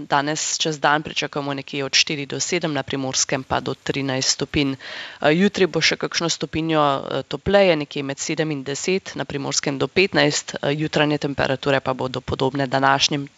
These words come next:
nekje med minus sedem in nič stopinj Celzija. Eh, v četrtek pričakujemo, da se bo od vzhoda oblačnost nekoliko povečala, tako da vzhodni del države že bolj oblačen, na zahodu in osrednjem delu še precej sonca.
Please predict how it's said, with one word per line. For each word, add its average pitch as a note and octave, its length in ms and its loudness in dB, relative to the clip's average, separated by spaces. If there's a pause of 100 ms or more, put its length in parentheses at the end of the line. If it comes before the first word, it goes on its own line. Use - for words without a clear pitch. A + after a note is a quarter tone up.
nekje C3+ 280 -8
med B2+ 160 -6
minus C3 280 -4
sedem C3 400 -2
in C3+ 180 -6
nič C3+ 180 -2
stopinj C3 440 -4
Celzija. C3+ 520 0
Eh, - 800 -8
v D3+ 80 2
četrtek - 760 0
pričakujemo, F3 540 0
da D#3+ 120 0
se E3 160 -4
bo D#3 180 2 (140)
od D3+ 160 -4
vzhoda D#3+ 340 2
oblačnost D3+ 840 2
nekoliko D#3 480 0
povečala, E3+ 560 4
tako - 240 -6
da C#3+ 100 0
vzhodni D3 420 -4
del D3 200 -2
države D3 500 2
že D3 140 2
bolj D3+ 220 2
oblačen, D3+ 760 2
na D3 160 -4
zahodu C#3+ 480 -4
in C#3 100 -6
osrednjem C#3+ 420 -6
delu C3+ 260 -4
še - 140 2
precej F3 360 2
sonca. F3 520 2